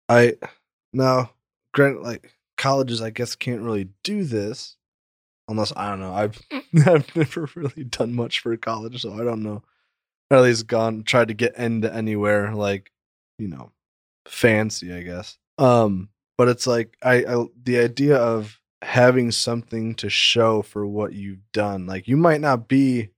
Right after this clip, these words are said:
as smart as this other person trying to get in there, but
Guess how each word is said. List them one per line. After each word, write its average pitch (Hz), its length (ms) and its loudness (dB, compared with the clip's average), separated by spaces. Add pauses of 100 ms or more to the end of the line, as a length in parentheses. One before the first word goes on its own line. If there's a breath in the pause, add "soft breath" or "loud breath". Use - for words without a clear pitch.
(140)
as 110 180 2
smart 170 640 4 (200)
as 110 380 -2
this 113 180 -4
other 113 240 2
person 107 400 -4
trying 104 220 -4
to 104 80 -6
get 101 180 -6
in 101 160 -6
there, 101 320 -6 (200)
but 113 280 4